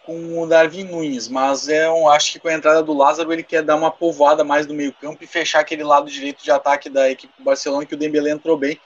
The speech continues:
e tá dando um calor lá no glorioso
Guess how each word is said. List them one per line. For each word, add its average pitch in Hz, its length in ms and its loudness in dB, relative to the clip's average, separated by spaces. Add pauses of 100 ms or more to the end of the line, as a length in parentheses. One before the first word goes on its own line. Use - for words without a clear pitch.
(180)
e - 60 -16
tá 156 160 0
dando 147 260 -2
um 170 120 -8
calor 160 580 4 (320)
lá 131 240 0
no 147 500 -4
glorioso 143 880 6